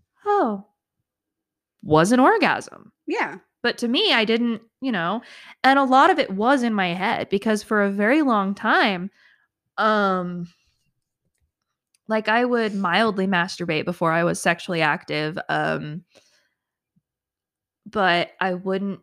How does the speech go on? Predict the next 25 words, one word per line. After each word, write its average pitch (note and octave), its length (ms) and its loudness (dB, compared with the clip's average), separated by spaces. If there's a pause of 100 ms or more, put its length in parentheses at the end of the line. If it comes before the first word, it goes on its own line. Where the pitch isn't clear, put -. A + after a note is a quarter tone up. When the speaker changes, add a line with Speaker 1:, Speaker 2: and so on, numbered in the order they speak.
(140)
Speaker 1:
ever F3+ 240 -4
let F3 280 -4
myself F#3 520 -4
orgasm A3+ 520 2
because G3 300 -2
for E3+ 140 -4
some D#3+ 260 -4
reason F3 300 -2
that D#3 100 -4
was E3+ 160 -2
too F3 200 -2
much E3 280 2
and E3 160 0
that D3+ 140 2
was E3 180 2
a C#3 60 0
sin. F3 320 2 (1800)
Speaker 2:
I B3 120 2
can G#3+ 100 4
Speaker 1:
I B3 60 6
Speaker 2:
see A3+ 80 2
Speaker 1:
d-, G3+ 60 2
Speaker 2:
that. F#3 220 0 (120)
Speaker 1:
I, - 280 0
it, - 200 -8